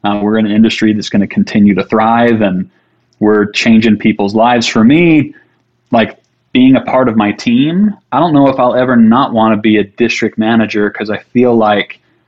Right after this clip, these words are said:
I'm working with these group of individuals on a direct, I guess my relationship is really strong with these guys, and I'll see someone come in where their entire life changes because of this job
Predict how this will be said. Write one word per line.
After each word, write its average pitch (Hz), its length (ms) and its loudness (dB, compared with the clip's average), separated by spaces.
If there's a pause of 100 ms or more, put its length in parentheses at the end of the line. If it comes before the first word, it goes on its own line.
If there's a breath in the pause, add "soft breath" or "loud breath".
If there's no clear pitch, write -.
(280)
I'm 113 220 4
working 113 360 2
with 110 220 2
these 110 220 0
group 117 260 0
of 113 100 0
individuals 107 600 0
on 101 100 -2
a 95 60 -2
direct, 101 720 -2 (480)
I 107 80 -6
guess 104 240 -4
my 110 100 2
relationship 107 720 0
is 101 120 -2
really 107 180 2
strong 117 340 0
with 107 120 0
these 98 180 -2
guys, 95 340 -2
and 107 100 -2
I'll 104 100 0
see 135 200 0
someone 113 380 2
come 107 220 0
in 104 340 0 (460)
where 104 340 0
their 110 160 0
entire 104 420 0
life 98 380 -2
changes 107 540 -2
because 104 360 -2
of 98 80 -4
this 95 200 -6
job 107 420 -2